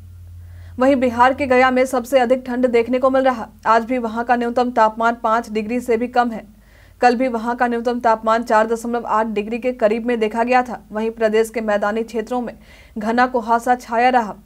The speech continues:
मौसम विभाग के मुताबिक अभी और कंपकपा देने वाली ठंड देखने को मिल सकती है।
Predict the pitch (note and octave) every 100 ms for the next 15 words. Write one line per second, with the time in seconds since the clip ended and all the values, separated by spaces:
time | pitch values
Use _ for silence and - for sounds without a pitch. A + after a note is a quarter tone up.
0 | G#3+ A3 A#3 C4 A#3+ A3 A3+ C4 B3 A#3
1 | A#3+ A3+ A3+ A3 A#3+ A#3+ A3+ A#3 B3 A#3+
2 | A#3 A3 A3+ A3+ A3+ A#3 A3 A#3 A#3 A3+
3 | A#3 A3+ G#3+ A3+ A3+ A#3 A3+ A#3+ A3+ C4
4 | G#3+ F3